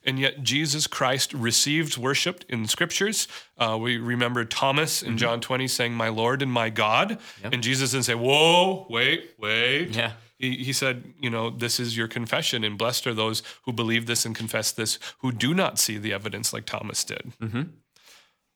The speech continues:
Speaker 2: Yeah.
Speaker 1: The second phrase that we look at, the only begotten Son of God, uh, the, the confession here for us, the, the teaching here for us is that begotten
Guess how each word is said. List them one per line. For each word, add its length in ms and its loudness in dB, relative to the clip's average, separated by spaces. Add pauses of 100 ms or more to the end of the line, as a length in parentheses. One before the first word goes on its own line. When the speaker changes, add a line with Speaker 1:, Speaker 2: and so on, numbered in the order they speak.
Speaker 2:
Yeah. 260 -2 (840)
Speaker 1:
The 260 2
second 420 0
phrase 440 0
that 120 -2
we 80 0
look 180 -2
at, 120 -2
the 100 -2
only 160 0
begotten 360 0
Son 340 2
of 300 -2
God, 460 2 (400)
uh, 320 2 (100)
the, 380 -6
the 140 -4
confession 500 0
here 300 0
for 200 0
us, 220 2
the, 220 0
the 100 -4
teaching 380 0
here 160 0
for 180 -2
us 160 0
is 120 -4
that 280 -2
begotten 720 0